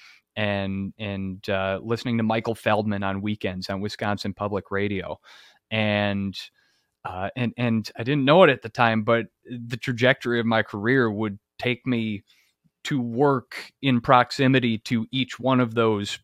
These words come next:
people at some point. I didn't know it yet, but, um, I, I just knew that it seemed like a really, really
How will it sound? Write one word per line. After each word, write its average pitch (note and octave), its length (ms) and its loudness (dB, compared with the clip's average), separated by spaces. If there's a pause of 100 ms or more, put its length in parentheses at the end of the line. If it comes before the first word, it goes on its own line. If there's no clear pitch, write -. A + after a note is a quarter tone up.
people G#2+ 580 -2
at A#2 200 -2
some A2 240 0
point. G#2 420 -4 (100)
I A2+ 100 -6
didn't A#2 180 0
know B2 220 6
it - 120 -2
yet, E2 240 -8 (160)
but, G2+ 280 4 (680)
um, F#2+ 460 -2 (160)
I, A2+ 320 -2 (100)
I A#2 80 2
just A2+ 280 -6
knew A2 240 -2
that A2 260 -2
it A2 140 -8
seemed A2 340 -2
like G#2 240 -2
a A#2 60 -2
really, G#2+ 340 -2
really G#2+ 420 -2